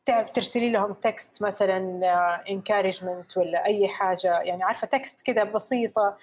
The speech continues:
"شفت ده الشيء وافتكرتك اليوم، اتذكرتك في ماني عارفة شكله." يعني، عارفة، الأشياء الصغيرة، الصغيرة هذه، بس اللي، يعني، تعتبر نوعا ما شوية خطوة زيادة.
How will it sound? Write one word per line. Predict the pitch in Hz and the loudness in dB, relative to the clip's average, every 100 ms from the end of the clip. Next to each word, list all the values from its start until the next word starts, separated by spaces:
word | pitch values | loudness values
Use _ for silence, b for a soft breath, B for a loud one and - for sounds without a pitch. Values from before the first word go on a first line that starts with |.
| B - | B -4
"شفت | 269 269 | -4 0
ده | 208 | 0
الشيء | 214 - 220 | 0 2 2
وافتكرتك | 208 - 208 214 220 220 | 2 0 0 -2 0 -2
اليوم، | 220 220 208 | 0 0 -2
اتذكرتك | 196 208 220 208 208 - | -2 -2 -2 -2 -6 -4
في | 202 | -4
ماني | 202 | -2
عارفة | 190 208 - | -2 -2 -4
شكله." | 208 - - 214 208 202 _ _ _ | -4 -4 -6 0 0 0 _ _ _
يعني، | 247 220 233 | 0 2 2
عارفة، | 226 208 - 480 - 208 | 2 0 0 -2 -2 -4
الأشياء | - - 269 | -2 2 0
الصغيرة، | - - 240 247 | 0 -2 -2 -2
الصغيرة | 208 - 220 233 202 | -4 -4 -4 0 0
هذه، | 202 208 214 294 _ - | 2 0 -2 -12 _ -6
بس | 269 - - - _ 247 | -4 -4 -16 -20 _ -2
اللي، | 233 247 | 2 2
يعني، | 240 262 | 4 2
تعتبر | 262 247 262 330 | 2 0 0 -2
نوعا | 294 339 302 | 0 2 2
ما | 277 320 | 2 -2
شوية | - 311 262 - - | 0 0 0 -2 -10
خطوة | - 269 196 | -8 -2 -2
زيادة. | 196 170 160 - | -2 -2 -2 -4